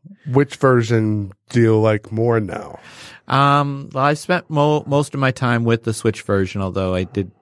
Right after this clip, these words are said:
Speaker 2: the PlayStation version is what I received from my Kickstarter backing, and, um, I enjoyed it there as well. I found it to be very smooth and playable.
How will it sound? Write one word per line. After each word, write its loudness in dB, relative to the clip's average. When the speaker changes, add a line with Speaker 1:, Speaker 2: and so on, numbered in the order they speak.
Speaker 2:
the 2
PlayStation 0
version -4
is -4
what 2
I 2
received 0
from -2
my 0
Kickstarter -2
backing, -2
and, -8
um, -2
I 2
enjoyed 2
it -8
there 2
as -2
well. 0
I -4
found 0
it -2
to -8
be 2
very 0
smooth 0
and -2
playable. 0